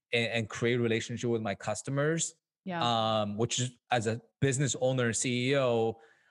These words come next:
Speaker 1: I think that's what I should be lo-, doing, you know, in terms of
Speaker 2: Yeah.
Speaker 1: perfecting the product, making the shopping experience better versus trying to go out there and fundraise, right?
Speaker 2: Right.
Speaker 1: I, and, and look, I'm not trying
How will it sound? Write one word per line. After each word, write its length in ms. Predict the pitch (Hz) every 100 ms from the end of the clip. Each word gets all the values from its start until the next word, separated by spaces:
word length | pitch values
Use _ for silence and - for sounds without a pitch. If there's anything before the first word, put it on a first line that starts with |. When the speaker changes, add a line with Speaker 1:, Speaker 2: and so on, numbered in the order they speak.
| _
Speaker 1:
I 80 | 95
think 160 | 127 139
that's 180 | 113
what 120 | 107 87
I 100 | 92
should 220 | - 120
be 100 | 143
lo-, 240 | 151 151 139 131
doing, 420 | 156 165 175 170
you 100 | 131
know, 100 | 135
in 80 | 120
terms 200 | 143 117
of 80 | 104
Speaker 2:
Yeah. 140 | 175 175
Speaker 1:
perfecting 280 | 110 -
the 80 | 101
product, 680 | - 175 170 156 151 143 - - - _ -
making 300 | 113 - 101
the 60 |
shopping 340 | - 143 143 151
experience 460 | - - 147 135
better 440 | 147 139 143 139 135 - - -
versus 480 | 131 123 - 120 -
trying 300 | - 123 120
to 80 | 113
go 180 | 113 110
out 180 | 107
there 140 | 113 104
and 100 | 92
fundraise, 460 | 98 87 71 - - - 107
right? 180 | 98 98
Speaker 2:
Right. 100 | 107
Speaker 1:
I, 260 | 104 - 160
and, 160 | 185
and 160 | 202 220
look, 240 | 185 - -
I'm 220 | 131 139
not 200 | 143 175
trying 260 | - 139